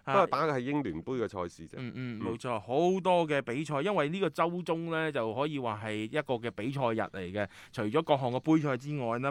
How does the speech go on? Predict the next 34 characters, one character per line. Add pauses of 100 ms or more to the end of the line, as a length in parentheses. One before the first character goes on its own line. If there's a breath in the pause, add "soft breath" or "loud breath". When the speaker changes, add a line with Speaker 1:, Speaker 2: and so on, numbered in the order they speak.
(120)
Speaker 2:
包
括
好
似
西
甲
啊，
仲
有
一
啲
嘅
意
甲
嘅
補
賽
啊。
Speaker 1:
冇
辦
法，
佢
哋
要
趕
呢
個
歐
洲， (260)
即
係，
Speaker 2:
啊。
Speaker 1:
即
係